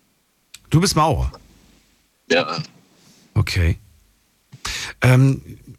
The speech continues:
Speaker 1: ich, ich würd gern von dir wissen, hast du überhaupt, also du hast ja, du hast ja eigentlich, du hast eigentlich gar, gar keine Zeit gehabt, wirklich Kind zu sein, oder?
Speaker 2: Nein.
Speaker 1: Du hast vor, bevor du hierher gekommen bist, hast du ja viel Krieg und viel, viel Leid erlebt.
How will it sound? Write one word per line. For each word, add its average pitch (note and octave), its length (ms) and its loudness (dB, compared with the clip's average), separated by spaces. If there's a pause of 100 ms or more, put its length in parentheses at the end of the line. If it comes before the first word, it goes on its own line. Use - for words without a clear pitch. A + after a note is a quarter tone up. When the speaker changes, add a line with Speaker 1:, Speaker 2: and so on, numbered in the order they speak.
(180)
Speaker 1:
ich, - 300 -6
ich D3 160 0
würd F3 100 2
gern D#3 160 2
von D3+ 160 2
dir C#3+ 140 4
wissen, F2+ 360 0 (600)
hast C3+ 300 0
du F3 80 2
überhaupt, C#3 720 0
also A#2 140 2
du A#2+ 100 4
hast C#3 140 0
ja, C3+ 80 2
du A2+ 120 2
hast C#3+ 200 2
ja - 80 -2
eigentlich, D#3 360 0
du C#3+ 100 2
hast D3+ 120 0
eigentlich D3+ 220 0
gar, E3 180 -2
gar D3+ 160 0
keine D#3+ 240 2
Zeit G3+ 400 0
gehabt, A#2 420 0
wirklich D3 340 0
Kind C#3 220 2
zu - 200 -2
sein, - 340 -2
oder? A#2+ 260 2 (920)
Speaker 2:
Nein. F#2 220 4
Speaker 1:
Du C3 60 2
hast - 240 -4 (120)
vor, D#3+ 320 2
bevor D#3+ 380 2
du F#3 60 2
hierher A#2 200 2
gekommen A#2 300 0
bist, C3+ 100 0
hast C3+ 160 -2
du D3 60 0
ja B2+ 160 4
viel D3+ 220 -2
Krieg - 340 -2
und C3 160 2
viel, B2+ 280 2
viel A#2+ 200 0
Leid A2 260 4
erlebt. C#3+ 460 -2